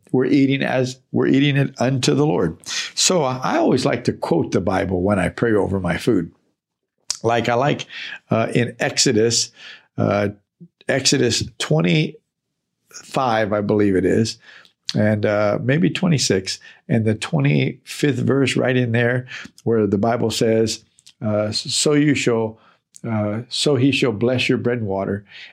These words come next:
and I will take sickness away from the midst of you." So I like to pray, "Lord, I thank you that your word says you bless our bread and water and take sickness away from the midst of us."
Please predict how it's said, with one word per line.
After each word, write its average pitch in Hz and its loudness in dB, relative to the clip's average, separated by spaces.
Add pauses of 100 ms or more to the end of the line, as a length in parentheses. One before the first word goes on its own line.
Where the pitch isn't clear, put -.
and 117 2
I 123 -2
will 120 0
take 113 -2
sickness - -2 (120)
away 110 2
from 107 -4
the 104 -8
midst 110 -2
of 95 -2
you." 95 -2
So 101 -2
I 107 2
like 117 -2
to - -4
pray, 143 0
"Lord, 110 2
I 110 0
thank 120 0
you 117 2 (340)
that 120 2
your 110 4
word 117 2
says 127 2
you 107 4
bless 107 0
our 123 0
bread 110 0
and 123 -2
water 104 -2
and 95 -6
take 107 0
sickness - -2
away 101 2
from 104 -4
the 104 -8
midst 101 -4
of 101 2
us." 87 -2